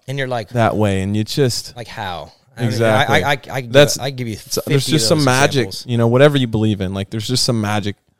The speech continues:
Speaker 1: Yeah.
Speaker 2: It's
Speaker 1: I,
Speaker 2: awesome.
Speaker 1: It, it, it is, it, it's magical because it's like the right people are there for you at the right time when you need 'em the most. Like, I,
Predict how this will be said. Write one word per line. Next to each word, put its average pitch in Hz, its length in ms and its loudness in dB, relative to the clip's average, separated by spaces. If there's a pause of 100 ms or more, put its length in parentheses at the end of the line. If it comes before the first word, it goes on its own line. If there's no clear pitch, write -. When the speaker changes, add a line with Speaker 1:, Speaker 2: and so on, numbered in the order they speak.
(480)
Speaker 1:
Yeah. - 160 -20
Speaker 2:
It's - 100 -16
Speaker 1:
I, 113 80 -4
Speaker 2:
awesome. 98 440 -2
Speaker 1:
It, 113 160 -10
it, 117 100 -4
it 131 100 -6
is, 123 400 -6
it, 123 220 -10
it's 123 200 -8
magical 135 400 -2
because 117 380 -4
it's 117 160 -10
like 120 160 -8
the 110 80 -10
right 139 260 -6
people 131 320 -10
are 117 80 -4
there 117 180 -6
for - 120 -14
you 113 140 -8
at 107 80 -10
the 104 80 -10
right 107 200 -10
time 107 240 -10
when 104 120 -10
you 101 80 -10
need 101 180 -10
'em 101 100 -12
the 98 60 -12
most. 95 320 -12
Like, 101 120 -12
I, 110 120 -10